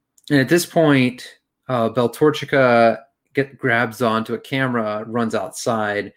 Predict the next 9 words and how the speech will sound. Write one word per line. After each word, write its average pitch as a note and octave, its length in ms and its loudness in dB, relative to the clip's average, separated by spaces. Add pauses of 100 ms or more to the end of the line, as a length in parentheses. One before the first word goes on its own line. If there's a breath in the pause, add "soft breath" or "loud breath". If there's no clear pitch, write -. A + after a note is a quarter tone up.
(380)
and A#2 180 -2
starts - 340 -2
filming B2 520 0
the G#2+ 100 -4
battle. G2+ 600 -2 (440)
Um, G2+ 400 0
and A#2 100 -2
so A2+ 480 4
while, A#2+ 800 0